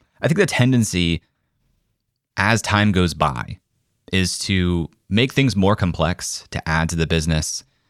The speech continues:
and everything you add has greater implications than you initially realize. So when you,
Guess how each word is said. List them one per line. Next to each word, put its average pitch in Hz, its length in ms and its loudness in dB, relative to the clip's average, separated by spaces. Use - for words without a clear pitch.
and 78 560 -2
everything 117 520 2
you 98 240 2
add 85 520 -2
has 98 640 0
greater 143 260 2
implications 95 520 2
than 80 80 2
you 78 100 2
initially 76 320 0
realize. 60 480 -10
So 98 400 0
when 104 240 2
you, 98 420 2